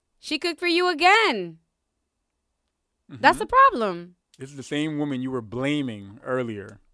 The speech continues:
Speaker 1: No, Ode, you're blaming her.
Speaker 2: Go ahead.
Speaker 1: And then yesterday was my sister's birthday, in which I made a cake, a major upgrade from the first cake I made. And even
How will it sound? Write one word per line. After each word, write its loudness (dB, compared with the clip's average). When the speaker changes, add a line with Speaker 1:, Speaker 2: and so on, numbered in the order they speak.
Speaker 1:
No, 2
Ode, -4
you're -2
blaming -8
her. -14
Speaker 2:
Go -2
ahead. -6
Speaker 1:
And 0
then 0
yesterday 0
was -6
my -4
sister's -4
birthday, -6
in -6
which -6
I 0
made -2
a -4
cake, -2
a -8
major -2
upgrade 0
from -8
the -8
first -6
cake -6
I -8
made. -10
And -4
even -2